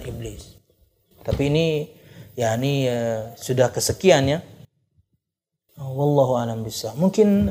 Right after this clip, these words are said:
lebih tepatnya kalau Anda ingin membahas tentang tazkiyatun nufus,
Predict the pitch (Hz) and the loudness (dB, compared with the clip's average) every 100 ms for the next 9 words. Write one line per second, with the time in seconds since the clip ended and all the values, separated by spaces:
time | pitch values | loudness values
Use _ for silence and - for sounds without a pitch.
0 | 165 160 156 156 151 170 170 147 143 139 | 0 2 2 0 0 0 2 -2 2 2
1 | 151 160 143 139 143 147 147 143 143 131 | 2 2 2 2 -4 -4 -2 -2 0 0
2 | 135 139 139 135 135 131 - 135 139 135 | -2 -4 0 0 2 -2 0 -4 0 -2
3 | 131 156 165 175 - - | 0 0 2 0 -4 -12